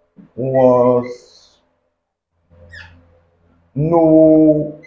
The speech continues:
air. It didn't rust because there was no air. Then beta, another radiative particle, the nail also did not rust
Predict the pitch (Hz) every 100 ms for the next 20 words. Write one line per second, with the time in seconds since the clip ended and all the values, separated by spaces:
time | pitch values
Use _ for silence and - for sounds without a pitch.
0 | - 190 - - - - - 104 120 143
1 | 135 123 120 127 135 123 120 117 135 143
2 | - - 127 180 196 233 254 160 - 127
3 | 160 160 139 135 139 147 156 151 147 139
4 | 143 160 - - _ _ _ _ - 110
5 | - 127 131 135 202 214 175 185 185 143
6 | 131 180 196 147 196 208